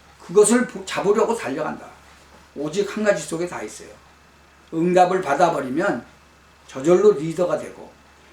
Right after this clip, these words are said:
그리스도 안에 모든 것이 다 들어있다. 그냥 그것을 잡으려고 달려간다는 거죠. 여러분은 하나님의 자녀,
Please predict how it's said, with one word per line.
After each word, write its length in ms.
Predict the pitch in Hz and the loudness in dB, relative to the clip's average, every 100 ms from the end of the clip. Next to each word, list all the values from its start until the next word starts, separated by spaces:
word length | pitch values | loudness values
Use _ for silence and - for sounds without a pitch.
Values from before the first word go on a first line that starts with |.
| _ | _
그리스도 480 | - 180 208 - 226 | -6 -2 -2 2 2
안에 380 | 175 208 - - | 4 2 -2 -4
모든 300 | 139 196 220 | 0 0 0
것이 200 | 220 - | -2 -4
다 180 | 185 196 | -4 -2
들어있다. 500 | 214 202 175 104 - - _ _ _ | -2 -4 -6 -12 -16 -20 _ _ _
그냥 140 | 214 | -12
그것을 420 | - 196 262 - - | -10 -2 0 0 2
잡으려고 460 | 220 220 208 - | 2 2 2 0
달려간다는 580 | - 147 170 - - - | -2 -6 -8 -8 -12 -16
거죠. 100 | - - - - _ _ _ _ _ _ _ - - - _ - | -20 -20 -20 -20 _ _ _ _ _ _ _ -20 -20 -20 _ -12
여러분은 600 | 123 135 135 170 165 - - _ _ | -6 -4 0 0 0 -4 -14 _ _
하나님의 520 | - 220 226 214 202 | -12 -6 -4 -4 -6
자녀, 280 | - - - | -10 -14 -14